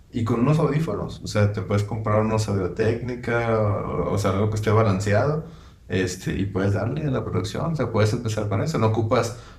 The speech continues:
los Sennheiser abiertos H D seiscientos cincuenta que cuestan ocho mil pesos,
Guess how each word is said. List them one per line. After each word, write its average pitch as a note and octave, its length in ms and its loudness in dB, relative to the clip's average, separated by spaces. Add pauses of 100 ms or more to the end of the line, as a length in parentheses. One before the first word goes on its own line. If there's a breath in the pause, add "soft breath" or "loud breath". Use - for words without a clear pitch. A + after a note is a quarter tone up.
los G2+ 140 4
Sennheiser G2 540 0
abiertos F2 500 -2
H F2 180 -4
D F2 120 0
seiscientos D#2 200 -4
cincuenta D2+ 500 -4
que - 100 -10
cuestan - 280 -6
ocho D2+ 180 -2
mil D2+ 120 0
pesos, - 400 -4